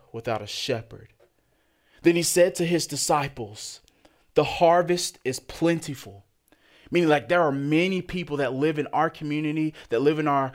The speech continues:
nation, that live in our world who are broken, who need Jesus. There are many people like that. The harvest is plentiful, but he says this, "But the workers are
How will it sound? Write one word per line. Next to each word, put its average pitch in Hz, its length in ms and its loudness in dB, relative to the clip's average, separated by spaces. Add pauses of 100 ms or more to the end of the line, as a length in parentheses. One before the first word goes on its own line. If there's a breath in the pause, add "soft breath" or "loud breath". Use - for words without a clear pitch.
(140 loud breath)
nation, 151 400 2
that 127 100 -2
live 151 120 0
in 160 80 -2
our 139 140 2
world 135 800 2 (300)
who 180 100 -4
are 139 140 2
broken, 131 680 0 (380 soft breath)
who 175 80 -2
need 147 240 -2
Jesus. 127 320 -6
There 185 100 6
are 156 80 4
many 208 520 2
people 214 420 -4
like 135 260 -2
that. 131 320 -2 (240 loud breath)
The 190 100 4
harvest 233 420 4
is 247 120 -6
plentiful, 240 540 0 (160 loud breath)
but 220 80 -2
he 226 40 0
says 208 260 2
this, 185 300 0 (280 loud breath)
"But 185 160 -4
the 180 80 2
workers 190 640 0 (100)
are 131 200 -4